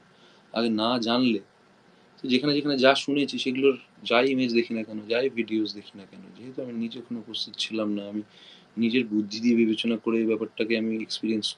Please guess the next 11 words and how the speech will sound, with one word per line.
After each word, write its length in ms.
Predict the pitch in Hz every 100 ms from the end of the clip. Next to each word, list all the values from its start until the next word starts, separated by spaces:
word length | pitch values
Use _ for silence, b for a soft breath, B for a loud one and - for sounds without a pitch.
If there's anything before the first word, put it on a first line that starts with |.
| -
করিনি, 320 | 120 113 92 - _ _ -
পুরো 120 | 117 123
ব্যাপারটাই 400 | 110 117 - 123
আমার 120 | 120
কাছে 140 | 117 107
ভায়া 260 | 104 110 110
হয়েই 280 | 117 160
আসছে। 360 | 110 95 - - - - - - _
সে 140 | - 123
কারণে 320 | 135 135 151
আমি 160 | 139